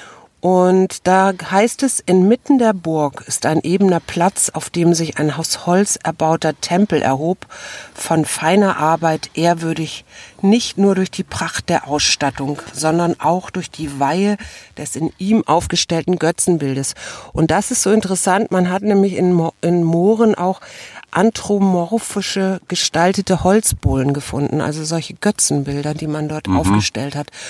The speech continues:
Speaker 1: Und ich finde, wenn man so dann noch weiter denkt, da gibt's ja zum Beispiel Krabbert oder so, also es
Speaker 2: Mhm.
Speaker 1: gibt ja auch so ein paar Geschichten, die so ein bisschen mit Moor spielen, dann kann man das schon, äh, sehr gut nachvollziehen, vor allen Dingen nachts.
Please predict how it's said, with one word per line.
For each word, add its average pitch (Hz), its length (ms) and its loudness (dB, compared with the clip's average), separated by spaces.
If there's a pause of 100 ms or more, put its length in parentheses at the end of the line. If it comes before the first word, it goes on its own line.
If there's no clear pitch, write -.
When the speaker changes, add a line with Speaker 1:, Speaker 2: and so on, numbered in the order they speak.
(420)
Speaker 1:
Und 180 140 0
ich - 180 -2
finde, 220 440 2
wenn 190 120 0
man 202 240 2
so 190 420 -2
dann 175 160 0
noch 165 200 -8
weiter 196 280 0
denkt, 175 220 -2
da - 40 -4
gibt's 160 240 -10
ja 143 120 -10
zum - 160 -4
Beispiel 151 360 -4
Krabbert 208 540 2
oder 180 200 0
so, 175 160 0
also 165 180 0
es - 80 -2
Speaker 2:
Mhm. 101 60 0
Speaker 1:
gibt 107 180 2
ja 139 140 4
auch 175 60 -2
so - 120 -4
ein 175 80 0
paar 180 180 0
Geschichten, 190 560 -2
die 180 140 0
so 170 120 -4
ein 170 100 2
bisschen 175 340 0
mit 170 140 0
Moor 170 280 2
spielen, 202 600 0 (640)
dann 165 200 -6
kann 220 200 0
man 233 140 4
das 208 200 2
schon, 208 400 2
äh, 185 280 0 (180)
sehr 196 260 2
gut 202 180 -4
nachvollziehen, 156 840 -2
vor - 140 -6
allen 170 140 -2
Dingen 170 280 2
nachts. - 560 -2